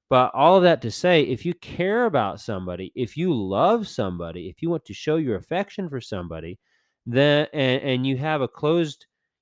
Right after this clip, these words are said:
you know, and you don't ever talk to them or communicate with them at all, there's a problem. That's bad. And so if you think about it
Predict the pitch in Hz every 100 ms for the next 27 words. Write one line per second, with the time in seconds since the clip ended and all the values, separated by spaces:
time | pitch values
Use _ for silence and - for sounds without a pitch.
0 | - 135 127 120 131 143 185 180 - 147
1 | 160 127 - - 151 - 165 131 104 117
2 | 123 170 - 147 - 113 92 - 139 190
3 | 107 80 82 110 _ _ _ _ _ _
4 | _ _ _ _ _ _ 180 226 151 -
5 | - 101 113 127 127 123 113 92 76 73
6 | _ _ 143 127 107 90 - 107 135 127
7 | 87 78 85 - _ _ - 135 - 170
8 | 160 139 156 139 190 196 160 156 147 147
9 | 143